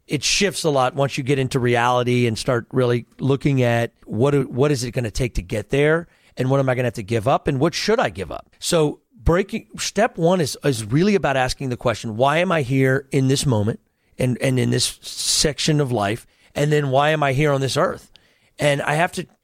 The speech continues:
dig deep to answer those questions. And, and what do I believe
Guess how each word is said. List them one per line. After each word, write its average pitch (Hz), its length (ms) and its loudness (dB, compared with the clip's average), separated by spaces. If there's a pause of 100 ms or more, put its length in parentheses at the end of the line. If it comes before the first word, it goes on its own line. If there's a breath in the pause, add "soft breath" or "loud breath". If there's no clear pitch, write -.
(300)
dig 160 280 2
deep 170 240 0
to 160 120 -2
answer 139 260 -2
those 123 200 -4
questions. 120 560 -4
And, 123 220 -4
and 131 260 -2
what 139 200 2
do 208 160 4
I 170 120 4
believe 139 520 0